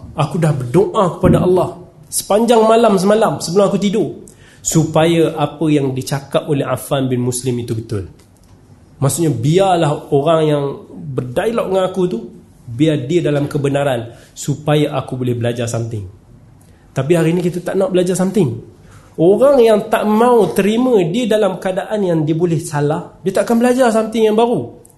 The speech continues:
Sebab dia asyik rasa dia je betul. Dan angkuhlah.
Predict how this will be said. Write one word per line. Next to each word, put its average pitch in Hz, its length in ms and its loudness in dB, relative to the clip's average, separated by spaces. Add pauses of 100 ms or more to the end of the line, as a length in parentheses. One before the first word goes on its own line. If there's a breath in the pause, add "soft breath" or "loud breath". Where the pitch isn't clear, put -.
Sebab 214 160 -2
dia 214 160 2
asyik 226 160 0
rasa 226 160 -2
dia 277 480 -2
je 185 80 0
betul. 139 280 -2 (840)
Dan 214 400 -2 (720 loud breath)
angkuhlah. 220 640 0